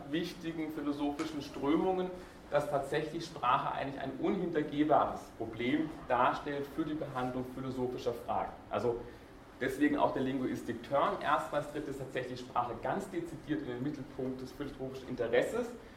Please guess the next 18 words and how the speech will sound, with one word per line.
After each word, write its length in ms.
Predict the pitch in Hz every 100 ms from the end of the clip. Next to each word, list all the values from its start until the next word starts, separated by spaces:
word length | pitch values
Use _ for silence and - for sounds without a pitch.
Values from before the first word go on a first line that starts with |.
| - - -
aber 280 | 120 139 196
natürlich 420 | 196 - 196 -
auch 260 | 135 - 170
wiederum, 360 | 175 170 170
wenn 80 | 165
man 120 | 165
so 140 | 160 160
will, 160 | 160
in 100 | 156
erster 300 | - 139 151 147
Linie 200 | 143 151
als 160 | - 139
ein 100 | 139
philosophisches 640 | 143 131 135 135 - 139
Problem. 540 | - 143 - 202 92 -
Also 160 | - -
in 160 | 107 110
dem 320 | 113 123